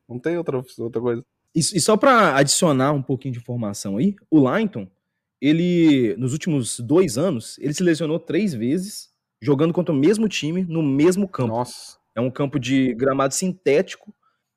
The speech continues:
Speaker 2: É, inclusive agora ele está lesionado por causa disso, ele tá fora, é, da temporada, porque ele prendeu as travas da chuteira no gramado de, no gramado sintético. E aí,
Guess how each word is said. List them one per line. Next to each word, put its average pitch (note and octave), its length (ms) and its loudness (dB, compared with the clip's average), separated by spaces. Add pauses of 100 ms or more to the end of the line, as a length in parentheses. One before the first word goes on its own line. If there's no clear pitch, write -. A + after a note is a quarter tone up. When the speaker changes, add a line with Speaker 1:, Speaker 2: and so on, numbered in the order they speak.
(120)
Speaker 2:
É, A2+ 220 -6
inclusive C3+ 400 0
agora D3 320 4
ele C3+ 60 -2
está C#3 180 -2
lesionado D3 600 -2
por B2 160 -12
causa A2 200 -2
disso, A2+ 180 -8
ele A#2 80 -14
tá B2 100 -4
fora, A#2+ 300 -4 (200)
é, F2+ 380 -6
da G#2+ 160 -6
temporada, F#3+ 600 2 (800)
porque C#3 760 0
ele C#3+ 140 0
prendeu E3 600 2
as C#3+ 180 -2
travas C#3+ 300 0
da D#3 100 0
chuteira D3+ 500 -2
no E3+ 120 -6
gramado D3 500 -2
de, C#3+ 560 -4
no A#2+ 80 -12
gramado C#3 320 0
sintético. - 520 -4 (520)
E A#2+ 80 -2
aí, A2+ 340 0